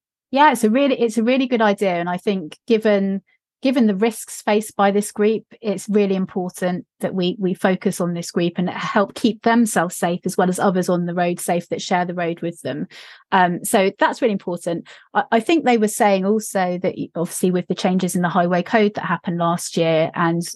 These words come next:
obviously children at school have bikeability style training. And I think they were saying that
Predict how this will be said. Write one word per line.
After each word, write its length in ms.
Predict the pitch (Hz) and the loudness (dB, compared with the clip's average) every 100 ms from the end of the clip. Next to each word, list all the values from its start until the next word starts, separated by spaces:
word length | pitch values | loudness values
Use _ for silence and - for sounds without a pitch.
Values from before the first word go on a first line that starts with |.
| - | -14
obviously 220 | 175 170 | -6 -4
children 380 | - 180 175 160 | 0 -2 0 -4
at 80 | - | -2
school 240 | - 175 | 0 0
have 160 | 175 165 | 0 -2
bikeability 760 | 165 175 180 175 175 175 170 170 | -2 -2 -4 0 0 0 -2 -2
style 300 | - 170 170 | -2 -2 -2
training. 540 | - 254 254 175 160 | 0 0 2 0 0
And 100 | 175 | 0
I 80 | 185 | 0
think 200 | 233 240 | 0 0
they 60 | 185 | 0
were 80 | 196 | 0
saying 360 | - 180 180 | 2 2 2
that 200 | 175 208 | -2 -2